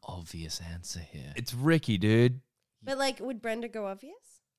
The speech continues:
Speaker 1: I don't think Brenda's going obvious. So you're just locking in Ricky.
Speaker 2: I'm locking in.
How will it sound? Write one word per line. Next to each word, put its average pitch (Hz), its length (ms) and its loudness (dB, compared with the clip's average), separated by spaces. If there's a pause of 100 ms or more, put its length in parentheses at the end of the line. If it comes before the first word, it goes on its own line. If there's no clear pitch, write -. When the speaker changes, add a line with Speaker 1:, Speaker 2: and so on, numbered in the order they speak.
(160)
Speaker 1:
I 113 120 -6
don't 110 240 -6
think 117 180 -8
Brenda's 90 340 -8
going 85 280 -10
obvious. 82 400 -8
So - 120 -2
you're 120 280 6
just 117 180 -2
locking 90 320 2
in 73 160 -6
Ricky. 73 160 -4
Speaker 2:
I'm 123 300 2
locking 113 340 0
in. 101 340 0